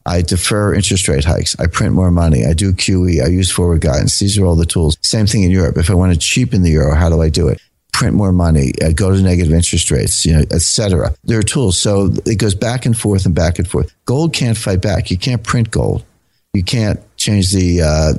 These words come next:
the gold has no yield, so you can't make it negative. You can't talk about the forward value of gold 'cause you don't control it. So all the tools in the central bank toolkit don't apply to gold. So there is one way,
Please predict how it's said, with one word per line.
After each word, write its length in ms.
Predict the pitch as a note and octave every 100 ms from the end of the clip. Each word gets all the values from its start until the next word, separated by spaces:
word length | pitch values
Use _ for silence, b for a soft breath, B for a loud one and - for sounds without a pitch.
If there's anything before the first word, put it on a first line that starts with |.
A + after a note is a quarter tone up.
| -
the 260 | - - -
gold 300 | G#2 G#2 A2
has 160 | G2
no 80 | G2
yield, 320 | F#2 F#2+ -
so 100 | -
you 100 | E2+
can't 320 | D#2 G2 - F2+
make 220 | F#2+ F2
it 80 | C2+
negative. 460 | F2+ F2+ E2 F#2 - -
You 180 | G2+ F#2+
can't 440 | - A2 G2 - -
talk 300 | A#2+ G#2+ G#2
about 380 | F#2 E2+ D2+ - b b
the 80 | -
forward 300 | F2 G#2+ F#2
value 280 | F2 F2 F2
of 80 | D#2+
gold 220 | F2 D#2
'cause 160 | F#2+ E2+
you 100 | F#2
don't 220 | F#2 F2
control 500 | F#2 - G2 F2+ E2
it. 140 | F2+ -
So 160 | - -
all 180 | D3+
the 120 | E3 C#3+
tools 420 | - B2+ A#2+ A2
in 60 |
the 60 | F2+
central 360 | - F#2+ F#2 F2
bank 180 | D#2
toolkit 580 | - C3 B2+ - D#2 - b b _ -
don't 260 | G#2+ F#2
apply 300 | - - F2+
to 80 | D#2+
gold. 260 | D#2+ F#2 C2+
So 140 | -
there 160 | F2+ F2
is 260 | A#2 C#3
one 300 | B2 B2+ D3+ C3
way, 380 | G1+ - F2